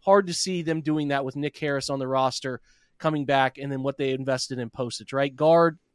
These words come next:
seems reasonable. Tackle seems reasonable.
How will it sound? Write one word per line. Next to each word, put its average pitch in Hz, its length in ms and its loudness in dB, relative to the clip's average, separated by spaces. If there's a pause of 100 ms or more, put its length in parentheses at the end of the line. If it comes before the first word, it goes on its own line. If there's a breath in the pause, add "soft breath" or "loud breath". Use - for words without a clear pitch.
seems 175 360 -2
reasonable. 160 640 0 (320 soft breath)
Tackle 160 580 2
seems 175 380 -4
reasonable. 147 640 0